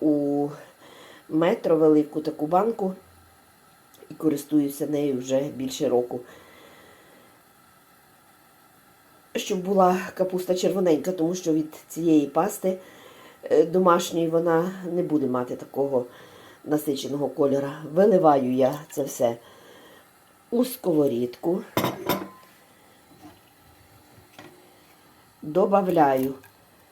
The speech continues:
цибулю, болгарський перець. У мене ще є пів відра перцю. Зараз візьму, мабуть, і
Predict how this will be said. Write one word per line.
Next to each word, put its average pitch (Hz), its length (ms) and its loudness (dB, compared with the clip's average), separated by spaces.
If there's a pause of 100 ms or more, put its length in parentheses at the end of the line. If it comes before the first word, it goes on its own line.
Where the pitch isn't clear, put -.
(840)
цибулю, 160 840 2 (360)
болгарський 190 720 2
перець. 151 420 2
У 170 40 -6
мене 165 200 2
ще 175 180 -4
є 160 100 4
пів 208 200 -4
відра 170 240 0
перцю. 160 420 -2
Зараз 151 360 -2
візьму, 170 320 -4
мабуть, 156 400 0 (1000)
і 156 280 4